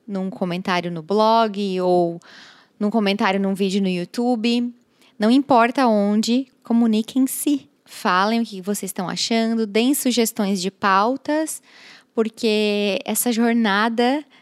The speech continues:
nesse mundo do áudio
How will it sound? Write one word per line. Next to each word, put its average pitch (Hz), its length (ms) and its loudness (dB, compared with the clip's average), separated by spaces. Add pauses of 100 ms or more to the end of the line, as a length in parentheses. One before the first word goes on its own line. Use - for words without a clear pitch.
nesse 208 320 -4
mundo 190 760 0 (680)
do 170 360 -2 (200)
áudio 180 800 -2